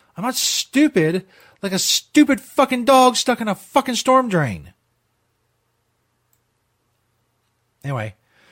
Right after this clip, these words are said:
three dogs with lofty ambitions for a grand adventure,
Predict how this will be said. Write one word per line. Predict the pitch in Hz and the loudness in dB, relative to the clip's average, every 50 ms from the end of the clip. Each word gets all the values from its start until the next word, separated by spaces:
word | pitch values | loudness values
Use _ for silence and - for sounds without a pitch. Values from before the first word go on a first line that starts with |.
| _ _ | _ _
three | _ - 175 220 | _ -6 -4 -2
dogs | 220 208 202 202 202 185 | 2 4 4 4 2 2
with | 175 156 131 | -2 -6 -4
lofty | 139 160 190 196 190 - 190 175 165 | -2 0 0 0 0 -2 -4 -4 -4
ambitions | 160 143 120 156 175 170 - 180 175 165 | -4 -4 -4 -4 -4 -4 -4 -8 -10 -10
for | - - 147 | -8 -8 -6
a | 131 123 | -6 -8
grand | 110 104 120 147 175 180 170 | -8 -8 -8 -6 -6 -6 -6
adventure, | 139 117 104 147 180 170 - - 98 104 117 - | -6 -8 -8 -8 -8 -8 -10 -10 -12 -12 -12 -14